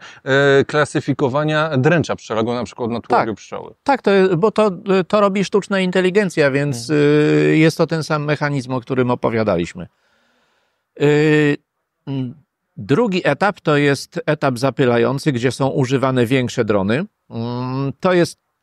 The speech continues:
Speaker 2: mo-, muszą być mniej więcej tej wielkości, bo ten, y, który tutaj przyniosłem, szczoteczki do zębów nie udźwignąłby nawet pozbawionej baterii. Zakładamy, że, że,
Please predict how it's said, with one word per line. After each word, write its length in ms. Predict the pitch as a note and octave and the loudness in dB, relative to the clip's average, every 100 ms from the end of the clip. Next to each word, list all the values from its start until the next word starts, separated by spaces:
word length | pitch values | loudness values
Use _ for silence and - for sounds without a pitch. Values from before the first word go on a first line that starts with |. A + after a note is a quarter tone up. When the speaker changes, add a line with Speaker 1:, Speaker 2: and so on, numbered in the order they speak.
| - | -10
Speaker 2:
mo-, 160 | C#3+ F3 | -8 0
muszą 420 | G#3 A#3 D#3 A2+ | 0 0 0 0
być 160 | G#2+ | -2
mniej 280 | A#2 A#2 A#2+ | -4 0 2
więcej 320 | C#3+ E3+ D#3 | 2 0 0
tej 180 | C3+ D3 | 0 0
wielkości, 540 | C3+ C3 C3 A2+ - D#3+ | 2 0 0 -2 -2 -2
bo 180 | C3+ | 0
ten, 280 | B2+ D3+ D3 | 0 0 0
y, 100 | C#3 - B2 A#2+ A#2 A#2 | -2 0 2 4 4 0
który 380 | - C3 B2+ B2 | 0 0 2 0
tutaj 320 | C#3 C3 B2+ | -2 -2 -2
przyniosłem, 680 | - C3 A#2 - D3 C#3+ D3 | -4 -4 -2 -2 -2 -4 -8
szczoteczki 580 | - F3 E3 D3+ - A#2+ | -4 -2 -2 -4 -4 0
do 140 | B2 | 2
zębów 480 | A#2 C3 B2+ C3 - | 2 0 0 -2 -2
nie 180 | B2 C3+ | -4 2
udźwignąłby 680 | C3 A#2 C#3 B2 B2+ A#2+ A#2+ | 2 2 0 2 2 2 2
nawet 300 | B2 B2+ B2 | 2 0 0
pozbawionej 600 | - A2+ A2+ A#2 A#2+ A#2+ | -2 -2 0 0 0 2
baterii. 500 | A2 A#2 A#2+ G2 B2 | 2 0 0 2 2
Zakładamy, 680 | B2 A2+ A#2 G#2+ G#2+ G#2+ G2+ | 0 -2 0 0 2 2 0
że, 220 | F#2+ F#2+ | 0 -2
że, 380 | G2 G2+ G2+ G2+ | -2 0 2 0